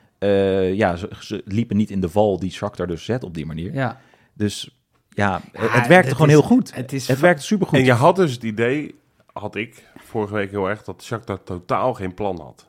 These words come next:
Speaker 2: Nee.
Speaker 1: Nou, dat
Speaker 3: Blijkbaar
Speaker 1: precies.
Speaker 3: hadden ze dat dus heel erg
Speaker 1: Ze
Speaker 3: wel.
Speaker 1: hebben echt heel go-, ze zijn juist heel erg opbouwend.
Speaker 2: Maar
Speaker 1: Dus
Speaker 3: Ja,
Speaker 1: het is
Speaker 3: en dat vond ik, vond ik tof.
Speaker 1: En dat weet je dan achteraf pas, omdat je zoiets leest... en dan vallen weer de puzzelstukjes in elkaar. Want de keeper
Speaker 3: Vet.
Speaker 1: heeft de tweede helft gewoon alleen maar de lange bal gehanteerd.
Speaker 3: Ja.
Speaker 1: Omdat ze gewoon niet meer aan opbouwen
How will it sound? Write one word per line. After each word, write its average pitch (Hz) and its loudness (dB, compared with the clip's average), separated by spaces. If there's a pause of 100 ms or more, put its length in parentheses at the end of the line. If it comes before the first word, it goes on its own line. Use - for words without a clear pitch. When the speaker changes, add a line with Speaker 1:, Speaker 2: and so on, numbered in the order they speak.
(120)
Speaker 2:
Nee. 104 -12
Speaker 1:
Nou, 151 2
dat 143 0
Speaker 3:
Blijkbaar 156 4
Speaker 1:
precies. 135 6
Speaker 3:
hadden 185 8
ze 135 -6
dat 147 2
dus 127 -6
heel 135 6
erg 104 2
Speaker 1:
Ze 147 2
Speaker 3:
wel. 160 6
Speaker 1:
hebben 151 6
echt - 2
heel 151 4
go-, - -10
ze 117 -2
zijn 147 2
juist 151 4
heel 131 4
erg 123 4
opbouwend. 90 0
Speaker 2:
Maar 135 -4
Speaker 1:
Dus 123 2
Speaker 3:
Ja, 120 4
Speaker 1:
het - -2
is 147 -4
Speaker 3:
en 117 -10
dat 135 2
vond 123 -6
ik, - -20 (120)
vond 113 -10
ik - -20
tof. 101 -6
Speaker 1:
En 107 2
dat 104 6
weet 113 6
je 113 0
dan 107 2
achteraf 104 -4
pas, 101 -2
omdat 101 2
je 92 -8
zoiets 98 2
leest... 101 2
en 101 -6
dan 101 -2
vallen 104 2
weer 98 0
de 95 -2
puzzelstukjes 104 -8
in 98 -6
elkaar. 98 0 (220)
Want 101 0
de 104 -2
keeper 151 0
Speaker 3:
Vet. 95 2
Speaker 1:
heeft 104 2
de 101 -8
tweede 123 0
helft 104 4
gewoon 107 -2
alleen 123 2
maar 113 -2
de 104 0
lange 95 -2
bal 113 -2
gehanteerd. 76 -8
Speaker 3:
Ja. 107 -4
Speaker 1:
Omdat 117 4
ze 127 -8
gewoon 117 2
niet 120 0
meer 117 2
aan 104 0
opbouwen 90 0